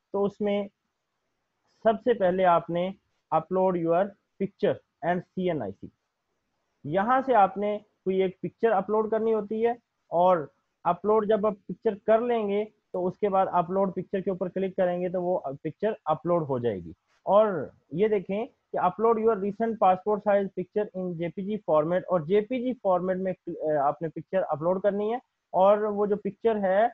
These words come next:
वो ट्वेंटी फ़ाइव के बी से लेस than होनी चाहिए, ट्वेंटी फ़ाइव के बी से लेस होनी चाहिए। अगर आपकी picture ज़्यादा है तो आप, अ, यहाँ से resize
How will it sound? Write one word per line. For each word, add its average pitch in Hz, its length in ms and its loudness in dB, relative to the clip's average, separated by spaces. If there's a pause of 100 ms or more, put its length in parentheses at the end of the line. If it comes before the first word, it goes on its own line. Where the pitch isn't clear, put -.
(220)
वो 196 100 0
ट्वेंटी 202 400 -2
फ़ाइव 196 440 2 (460)
के 190 140 2
बी 185 240 -2 (880)
से 220 100 4
लेस 208 320 2 (100)
than 220 160 0
होनी 151 280 -6
चाहिए, - 260 -14 (640)
ट्वेंटी 196 380 -2
फ़ाइव 202 340 2
के 202 200 -4
बी 196 160 -4
से 214 140 -2
लेस 196 300 2
होनी 165 180 -2
चाहिए। 113 280 -6 (260)
अगर 190 220 0
आपकी 202 280 2
picture 202 460 -4
ज़्यादा 160 380 2
है 214 220 4
तो - 380 -10
आप, 196 460 2
अ, 190 580 2 (100)
यहाँ 190 300 0
से 185 380 -4 (2500)
resize 180 840 0